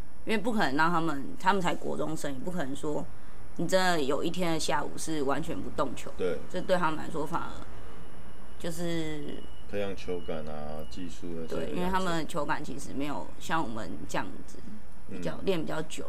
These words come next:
Speaker 1: 然后会比较容易找回来。他们通常就半天没练，就是隔天就反而有差了。对。
Speaker 2: 就上去以后就两个人这样。
Speaker 1: 对，所以我觉得其实现在这样也是不错，就是我觉得虽然他们会累，可是没有到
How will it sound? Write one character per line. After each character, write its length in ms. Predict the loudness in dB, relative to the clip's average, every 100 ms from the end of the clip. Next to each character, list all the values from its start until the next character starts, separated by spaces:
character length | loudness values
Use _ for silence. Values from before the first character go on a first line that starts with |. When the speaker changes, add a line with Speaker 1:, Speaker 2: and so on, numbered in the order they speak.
| 0
Speaker 1:
然 140 | 0
后 100 | 0 0
会 160 | 0 0
比 80 |
较 260 | -2 -2 -2 -2 -2 -2 0
容 200 | 2 2
易 100 | 0
找 200 | 0 -2
回 240 | -2 -2
来。 160 | -2 -2 -2
他 80 | 0
们 120 | 0
通 120 | 0
常 160 | 0 0
就 120 | 0
半 240 | 0 0
天 180 | 0 0
没 220 | -2 0
练， 200 | 0 0
就 140 | 0 0
是 140 | -2 0
隔 160 | 0 0
天 180 | 0
就 80 | 0
反 140 | 0 -2
而 80 |
有 100 | -2 -2
差 180 | -2 -2
了。 120 | -2 -2 0 0 -2 -2
对。 100 | -2 -2 -2 -2 -2 0
Speaker 2:
就 180 | 0 0 -2 0
上 180 | 0 0
去 220 | 0 0
以 20 |
后 100 | 0
就 200 | 2 2 2
两 180 | 0 0
个 80 | 0
人 260 | 0 0 0
这 80 | 0
样。 120 | 0 0
Speaker 1:
对， 220 | 0 0 -2 -2 -2 0
所 80 | 2
以 40 |
我 160 | 2 2
觉 140 | 0
得 180 | 0 0
其 180 | 0 0
实 80 | 0
现 140 | 2
在 120 | 0
这 80 | 2
样 160 | 2 2
也 60 |
是 140 | 0 -2
不 140 | -2
错， 300 | 0 -2 -2 -2
就 100 | -2
是 260 | -2 0 -2 -2 -2 -2 -2 -2
我 100 | 0
觉 140 | 2 4
得 100 | 2
虽 140 | 4
然 100 | 2
他 160 | 4 2
们 140 | 2
会 140 | 2 2
累， 180 | 2
可 120 | 0 0
是 180 | 0
没 100 | 2
有 100 | 2 2
到 300 | 0 0